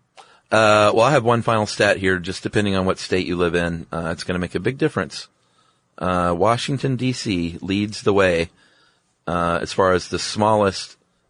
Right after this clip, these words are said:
gender pay gap. Um, their earnings ratio, uh, women are at ninety percent of men.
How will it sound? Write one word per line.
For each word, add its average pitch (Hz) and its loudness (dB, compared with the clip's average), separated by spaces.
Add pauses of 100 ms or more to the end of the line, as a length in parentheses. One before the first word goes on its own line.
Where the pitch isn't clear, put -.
(140)
gender 90 0 (160)
pay 80 -4 (160)
gap. - -8 (600)
Um, 85 -4
their 101 2
earnings 98 0
ratio, 92 2 (600)
uh, 85 -2
women 98 2
are 90 4
at 85 0
ninety 110 0
percent - -4 (1500)
of 80 -10
men. 76 -8